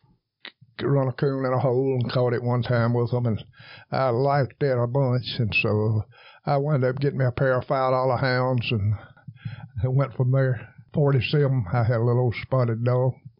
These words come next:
It might have something to do with me liking walkers, so I had a little spotted dog that was, uh, I caught four coons with, and, uh,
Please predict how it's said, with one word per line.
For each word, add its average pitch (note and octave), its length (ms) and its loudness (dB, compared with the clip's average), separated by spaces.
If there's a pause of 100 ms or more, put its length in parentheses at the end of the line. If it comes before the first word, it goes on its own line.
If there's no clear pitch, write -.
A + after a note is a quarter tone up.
(840)
It - 140 -8
might D3 380 4
have B2+ 240 2
something B2 300 0
to C3 80 2
do B2+ 120 2
with G#2 100 -2 (140)
me B2+ 80 2
liking A#2 440 0
walkers, A#2 480 0
so A#2 240 0 (800)
I - 40 -2
had C#3 300 2
a C#3 40 2
little C#3 300 2
spotted C3+ 420 0
dog C#3 360 2
that A#2+ 180 -2
was, A#2 160 -2 (440)
uh, C3 180 0
I C#3+ 200 0
caught B2+ 200 -2
four C3 220 2
coons C3 440 0
with, A#2+ 280 0 (920)
and, A#2 400 0
uh, A2+ 140 0